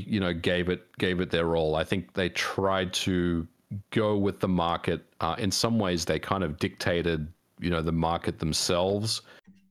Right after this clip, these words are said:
But ultimately, um, I think, you know, this approach of buying up a lot of studios and trying to get as many first-party games under their belt as they can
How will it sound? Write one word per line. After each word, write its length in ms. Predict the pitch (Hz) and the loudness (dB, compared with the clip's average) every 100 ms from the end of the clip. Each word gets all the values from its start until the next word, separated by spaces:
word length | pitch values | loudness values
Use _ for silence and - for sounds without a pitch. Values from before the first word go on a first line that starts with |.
| _ | _
But 100 | 107 | 0
ultimately, 720 | 117 135 135 113 87 101 90 90 _ _ _ _ _ - 90 | 0 2 0 2 2 2 2 -2 _ _ _ _ _ -8 -2
um, 480 | 87 80 78 73 - _ _ _ - | 0 0 0 -2 -6 _ _ _ -10
I 60 | |
think, 280 | 101 123 101 | -2 -2 0
you 60 | 101 | 0
know, 220 | 90 92 123 | 0 -2 -2
this 280 | 104 110 | 0 0
approach 400 | 92 - 98 92 | 0 0 0 0
of 140 | 90 78 | -2 0
buying 260 | 92 90 | 0 0
up 140 | 85 92 | -2 0
a 20 | |
lot 140 | 85 | -2
of 40 | 80 | -2
studios 760 | - 131 123 120 113 110 104 - | -2 0 2 2 2 0 -2 -2
and 200 | 90 85 | -2 -2
trying 400 | - 95 90 90 | 0 0 0 -2
to 120 | - | -2
get 220 | 85 85 | 0 0
as 180 | - 87 | 0 -2
many 180 | 90 82 | 0 -2
first-party 520 | - 85 - 85 80 | 0 -2 -2 -2 -2
games 340 | 78 85 82 - | 0 0 -2 -4
under 240 | 90 87 | -2 0
their 120 | 80 80 | 0 -2
belt 300 | - 76 - | -2 -2 -4
as 140 | 98 | -4
they 100 | 76 | -4
can 500 | - 101 104 101 101 | -2 -2 0 0 -2